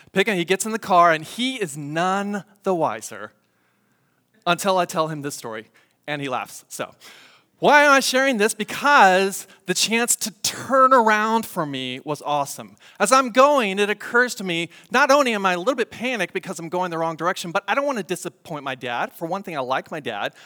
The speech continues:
I don't want him to be angry at me, but I also don't want him to take away my car privileges. You know, I got, I've got a pretty good deal here. So you can imagine as I get turned around, go the right direction and find him, the joy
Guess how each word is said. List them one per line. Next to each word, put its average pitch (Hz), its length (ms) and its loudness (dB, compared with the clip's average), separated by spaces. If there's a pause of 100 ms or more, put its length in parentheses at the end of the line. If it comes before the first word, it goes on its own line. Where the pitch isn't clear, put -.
(140)
I 196 60 -2
don't 202 220 0
want 175 260 -2
him 175 160 -6
to 156 60 -4
be 143 180 -6
angry 156 360 -8
at 107 160 -10
me, 127 200 -14 (240)
but 190 100 0
I 240 60 4
also 262 240 0
don't 190 280 -2
want 185 140 -6
him 175 120 -8
to 156 100 -16
take 165 220 -10
away 156 120 -6
my 139 140 -10
car - 260 -10
privileges. 123 800 -14
You 127 80 -16
know, 127 160 -8
I 190 80 -10
got, 170 200 -6
I've - 140 -12
got 226 140 -8
a 165 40 -8
pretty 175 260 -16
good 151 140 -12
deal 160 200 -10
here. 117 240 -14 (240)
So - 160 -6
you 247 80 -2
can 247 120 -4
imagine 247 420 0
as 170 120 -6
I 190 140 4
get - 320 -8
turned 247 600 -6
around, 196 680 0 (260)
go 180 180 4
the 185 100 0
right 185 540 0
direction 180 540 -2
and 139 160 -6
find 170 320 -4
him, 131 280 -8
the 147 100 -4
joy 147 800 -2